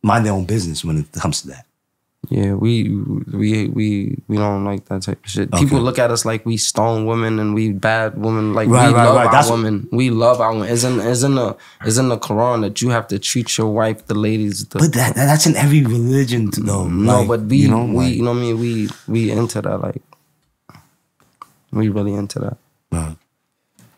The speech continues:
Speaker 1: 'Cause I seen that Diddy shit too, and I'm just like, yeah, that was kinda crazy, but you know, it was like, yo.
Speaker 2: He pissed off some people. <coughs>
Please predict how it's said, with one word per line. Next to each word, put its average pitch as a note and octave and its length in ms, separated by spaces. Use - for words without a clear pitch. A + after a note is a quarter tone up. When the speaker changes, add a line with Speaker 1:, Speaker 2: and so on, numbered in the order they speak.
Speaker 1:
'Cause - 120
I - 120
seen D#3 260
that B2 420
Diddy C3+ 240
shit D3+ 340
too, D3+ 320
and F#2 200
I'm A2 240
just B2+ 180
like, F#2 240
yeah, G2+ 140
that F#2+ 140
was B2+ 140
kinda B2+ 220
crazy, F2+ 560
but F2 240
you F#2 100
know, F#2+ 280
it - 40
was F2 180
like, E2 220
yo. E2 140
Speaker 2:
He B2+ 140
pissed - 320
off A2 140
some A#2 200
people. A2+ 400
<coughs> - 580